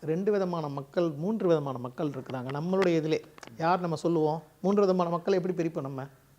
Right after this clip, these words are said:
இல்ல, இல்ல, பொதுவா ஒரு வாழும் மக்களை, வறுமை, வறுமை கோட்டுல இருக்கவங்க, நடுநிலையில இருக்கிறவங்க, பெரிய பணக்காரர்கள்,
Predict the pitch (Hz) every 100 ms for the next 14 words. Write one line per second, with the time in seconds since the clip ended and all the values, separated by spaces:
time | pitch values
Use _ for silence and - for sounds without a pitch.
0 | _ _ _ _ _ _ _ 110 120 117
1 | - - - - - 214 233 185 151 -
2 | - - 208 233 202 160 151 156 190 190
3 | 160 139 180 226 - - - _ _ _
4 | _ _ _ _ _ _ _ _ _ _
5 | _ _ _ - 151 160 185 185 202 190
6 | 156 170 196 190 180 170 160 165 160 185
7 | 262 - 147 180 190 180 170 160 156 160
8 | 156 165 247 294 - - - - 165 151
9 | 180 180 147 135 127 107 -